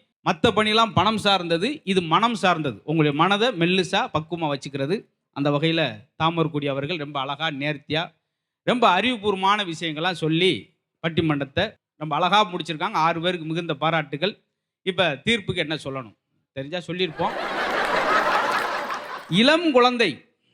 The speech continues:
அவன் பேசுற பேச்சு எவ்வளவு விஷயம் இருக்கு. நாலு வயசு பயலுக்கு மூளை நாலு அடிக்கு இருக்கு. வாயை வாடகைக்கு வாங்கி பேசுறாங்க. ஆனா, இந்த தளர்ச்சிக்கு சொன்னாங்க பாத்தீங்களா? எல்லா குழந்தையும் கல்வி விரல்களைத்தான் வேலை வாங்கிய தொழிலே மூளையை வேலை வாங்குறது கிடையாது. எழுது, எழுது, எழுது,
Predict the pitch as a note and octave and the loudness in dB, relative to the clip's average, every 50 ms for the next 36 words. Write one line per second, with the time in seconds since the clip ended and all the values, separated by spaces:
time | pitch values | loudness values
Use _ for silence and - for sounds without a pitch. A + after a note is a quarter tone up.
0 | _ _ _ - D#3+ F#3 F#3 E3+ D#3+ D#3 B3 C#4 C4+ - C4 A3+ - - - A3 | _ _ _ -2 0 0 0 2 2 4 4 4 4 4 2 0 2 2 4 4
1 | C#4 C#4 - - A#3+ G3+ F#3 G3+ G#3 F#3+ F#3+ F#3+ G#3+ G3+ D#3 C3 _ _ _ _ | 4 2 0 -2 -4 -2 -2 -2 -2 -4 -4 -6 -6 -8 -8 -8 _ _ _ _
2 | _ _ _ _ _ _ _ _ _ _ C#3+ G3 A#3 C#4+ D#4 D#4 D4+ C#4 C4+ B3 | _ _ _ _ _ _ _ _ _ _ 4 6 8 8 8 8 6 4 4 2
3 | - G#3 - G#3 A3+ C4 C#4+ C4+ F#3 G3+ G3+ D#3+ D#3+ F#3 A3+ A#3+ - _ _ C#3+ | 2 0 0 2 2 4 2 0 -2 -4 -4 -4 -2 -4 -6 -8 -10 _ _ -6
4 | E3+ A3+ C#4+ D4 C4+ A3 F#3 F#3 G3 A3 A3 G#3+ G3+ A#3 G3+ G#3+ D3+ - _ _ | -2 2 4 4 4 4 2 2 0 0 0 -2 -4 -4 -4 -6 -6 -8 _ _
5 | _ _ _ _ _ _ _ _ _ C#3+ F3+ G#3 A#3 C#4 D4 D4 B3+ F3+ F#3 G#3+ | _ _ _ _ _ _ _ _ _ 2 2 4 4 4 2 2 2 2 2 2
6 | A#3+ B3 B3+ A#3 A3 A#3+ A#3+ A#3+ A#3 F3+ E3+ D3+ - C#3+ B2+ A2+ A2 _ _ _ | 2 0 -2 -4 -6 -8 -10 -10 -10 -10 -12 -12 -12 -14 -16 -18 -20 _ _ _
7 | _ _ _ _ _ _ _ - D3+ F3+ F#3 G3+ A#3+ C4+ - - _ _ _ _ | _ _ _ _ _ _ _ 0 4 4 6 6 4 2 -2 -6 _ _ _ _
8 | _ _ _ _ _ _ _ _ D#3 D3+ A#2+ - G3+ A#3+ C#4 C#4+ - B3+ G#3+ D#3+ | _ _ _ _ _ _ _ _ -8 -8 0 2 4 4 4 2 0 -4 -8 -6
9 | G3 G3 F#3+ F#3 F3 E3+ D#3+ E3+ F3 A3 B3+ - - _ _ _ _ _ _ _ | -4 -4 -2 -2 -4 -6 -6 -8 -8 -8 -10 -10 -14 _ _ _ _ _ _ _
10 | _ _ _ _ _ D#3 F3 G#3+ A#3+ B3 A#3+ B3 B3 A#3+ A#3+ - G#3 A#3 B3 C#4 | _ _ _ _ _ -2 0 4 6 8 8 8 6 4 2 2 4 4 4 4
11 | C4+ C4 C4 B3+ A#3+ A3+ A3 G#3+ A3+ C4+ A3+ - G3 A3 B3+ B3+ A#3 A#3 G3+ F3 | 4 4 4 4 4 0 -2 -4 -6 -8 -4 -2 0 0 0 0 0 0 0 0
12 | F3 G#3+ A#3+ G3 E3 G#3+ B3 C#4 C#4 B3 B3+ C4 B3+ B3+ B3+ B3+ B3 B3+ C4+ C4+ | 0 -2 -4 -2 2 4 4 6 6 6 6 6 4 4 4 4 4 4 4 2
13 | B3 F#3+ G#3 A3+ A#3 A#3 A3 G#3 G3+ G3+ G3 F#3+ F#3 E3+ D#3 F#3 G#3+ C4+ C#4 A3 | 2 2 2 4 4 4 4 4 2 2 2 0 0 0 0 2 4 4 4 4
14 | G3 G#3+ C4 D#4 D#4+ D4+ C#4 A3+ F3+ F3+ F3 E3+ D3+ C#3+ C3 C3 B2 A2 G#2 A2 | 2 2 2 4 4 4 4 4 2 0 0 0 -2 -2 -4 -6 -8 -8 -10 -4
15 | A#2 F3 A3+ C4 C4+ A#3 A#3 F3+ D#3+ F#3 A3 C4 C4 A3 - F3+ D#3+ F#3 A3 B3+ | -2 0 0 0 0 0 0 0 2 2 0 0 -2 -4 -4 -4 -2 -2 -2 -2
16 | B3+ G#3+ D#3+ | -4 -4 -2